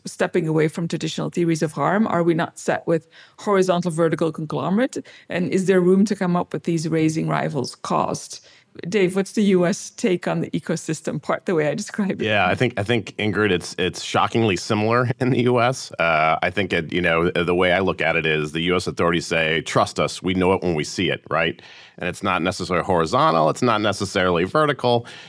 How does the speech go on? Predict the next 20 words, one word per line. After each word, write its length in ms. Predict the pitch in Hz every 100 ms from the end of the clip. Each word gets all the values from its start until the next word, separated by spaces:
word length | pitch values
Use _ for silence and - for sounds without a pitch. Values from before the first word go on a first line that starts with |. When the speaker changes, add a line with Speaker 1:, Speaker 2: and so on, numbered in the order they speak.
| -
Speaker 2:
If 100 | 104
you 60 |
look 60 | 123
at 60 | 110
the 60 |
new 120 | 113
merger 240 | 110 104 90
guidelines, 720 | 92 104 117 95 87 90 90
you 80 | 92
know, 40 |
they're 100 | 82
not 240 | 92 104 117
horizontal 560 | 117 98 82 82 82
merger 240 | 87 80 76
guidelines, 540 | 73 78 73 78 80
they 120 | 80
are 140 | 82 78
just 240 | 82 -
the 80 | 78
guidelines. 800 | 71 78 90 76 71 69 73